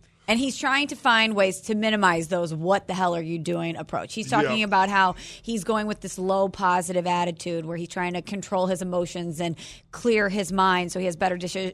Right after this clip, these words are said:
Speaker 1: decision making. We saw them do the hurry up offense last night, and he's releasing the ball faster. But do we think that that's something that he can really exercise out of himself? Do you think that we'll arrive at a point with Josh Allen where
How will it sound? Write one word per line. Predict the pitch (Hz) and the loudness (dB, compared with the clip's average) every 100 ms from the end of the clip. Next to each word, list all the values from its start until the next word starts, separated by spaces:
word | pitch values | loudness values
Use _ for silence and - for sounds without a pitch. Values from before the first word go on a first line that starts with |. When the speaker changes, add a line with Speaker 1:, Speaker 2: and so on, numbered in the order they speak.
| - | -8
Speaker 1:
decision | 180 202 214 190 180 | -8 -6 -4 -4 -6
making. | 160 170 175 | -6 -6 -6
We | 196 | -6
saw | - 208 | 0 0
them | 202 202 | 2 0
do | 196 | 0
the | 196 | 0
hurry | 185 190 | 0 2
up | 190 - | 2 4
offense | 190 175 175 160 | 2 2 -2 -2
last | 156 135 - | -2 -4 -4
night, | 156 165 | -8 -8
and | 170 170 | -8 -8
he's | 196 170 - - | -8 -10 -16 -10
releasing | 202 226 220 240 226 208 | 0 2 2 2 2 2
the | 196 | 2
ball | 185 185 180 | 2 2 4
faster. | 196 180 180 - - - - | 2 2 0 -6 -10 -18 -8
But | - 220 | -4 0
do | 277 | 0
we | 302 | -2
think | 392 494 | -4 -10
that | 523 | -6
that's | 381 - | -4 -4
something | 233 202 | -6 -4
that | 190 | -4
he | 202 | -4
can | 196 175 | -6 -4
really | 175 170 | -2 -2
exercise | - 156 - 151 - 156 165 | -4 -10 -12 -10 -4 -4 -4
out | - 143 | -4 -6
of | 160 | -6
himself? | 190 185 202 208 | -10 -6 -4 -4
Do | 196 | -6
you | 220 | -8
think | 285 294 | -6 -4
that | 294 | -2
we'll | - 190 | -2 -2
arrive | 170 165 175 | -2 -2 -2
at | 180 | -2
a | 175 | -4
point | - 180 | -6 -8
with | 180 | -8
Josh | 160 156 165 | -6 -6 -4
Allen | 165 160 175 | -6 -6 -6
where | 175 175 | -4 -4